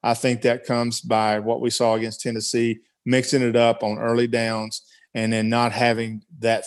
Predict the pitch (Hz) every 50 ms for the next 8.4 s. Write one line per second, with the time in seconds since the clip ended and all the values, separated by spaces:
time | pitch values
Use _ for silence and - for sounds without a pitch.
0 | - - 127 120 120 110 113 110 107 - - - 147 131 120 117 - - 123 117
1 | - 117 110 117 117 120 117 - 117 104 101 - _ _ _ _ _ _ - 123
2 | 123 120 113 107 110 123 123 120 117 110 110 110 107 - 127 120 117 117 113 110
3 | 113 113 110 101 - 117 110 107 104 - 104 101 101 107 110 107 - - 110 101
4 | 101 98 104 104 101 101 101 95 92 92 92 90 82 65 - - - - _ _
5 | _ _ _ _ _ - - 120 113 110 110 120 127 120 107 98 92 - - -
6 | - - - - - - - - 143 143 131 131 117 - 147 139 - - 135 120
7 | - 127 123 127 123 - 123 117 - 135 123 120 113 104 104 - - 120 120 117
8 | 120 113 117 123 117 113 -